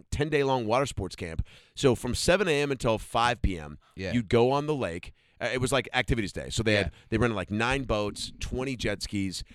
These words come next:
Speaker 1: There was a huge basketball court, big grass field, soccer, volleyball.
Speaker 2: Amazing.
Speaker 1: And it's, you know, girls from her high school, guys, it's like, it's awesome. And,
Speaker 2: Yeah.
Speaker 1: uh, and so I'm, I'm like, "Uh, cool, how m-,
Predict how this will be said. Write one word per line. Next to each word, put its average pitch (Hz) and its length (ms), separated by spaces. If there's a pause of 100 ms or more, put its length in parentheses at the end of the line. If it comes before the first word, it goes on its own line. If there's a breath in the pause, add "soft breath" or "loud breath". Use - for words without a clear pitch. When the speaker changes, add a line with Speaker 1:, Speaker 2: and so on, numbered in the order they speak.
(300 loud breath)
Speaker 1:
There 107 160
was 101 120
a - 20
huge 127 260
basketball 139 460
court, 135 380 (240 soft breath)
big 127 180
grass 104 300
field, 139 420 (140 soft breath)
soccer, 147 560
volleyball. 113 680
Speaker 2:
Amazing. 113 220
Speaker 1:
And 147 80
it's, 139 200 (100)
you 170 80
know, 131 80
girls 190 300
from 170 100
her 160 60
high 147 160
school, 127 320
guys, 165 400
it's 131 120
like, 156 220
it's 165 240 (100)
awesome. 143 460 (100)
And, 120 260
Speaker 2:
Yeah. 117 140
Speaker 1:
uh, 107 180 (360)
and 120 220
so 113 220
I'm, 127 220
I'm 120 140
like, 117 180 (640)
"Uh, - 40
cool, 185 260
how 123 200
m-, 156 120